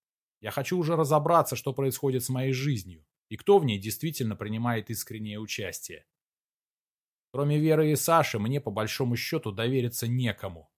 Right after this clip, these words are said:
Поискав в записной книжке адрес нотариуса, решила, что пора действовать самой и вывести на чистую воду каждого, кто причастен к интригам.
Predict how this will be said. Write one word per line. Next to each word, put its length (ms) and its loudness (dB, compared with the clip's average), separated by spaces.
Поискав 600 -2
в 60 -8
записной 460 0
книжке 480 0
адрес 360 0
нотариуса, 680 0
решила, 500 0
что 180 -8
пора 300 0
действовать 480 -4
самой 460 0
и 100 -2
вывести 540 -2
на 160 -6
чистую 480 -6
воду 280 -2
каждого, 540 -2
кто 220 -6
причастен 640 -6
к 100 -12
интригам. 580 -10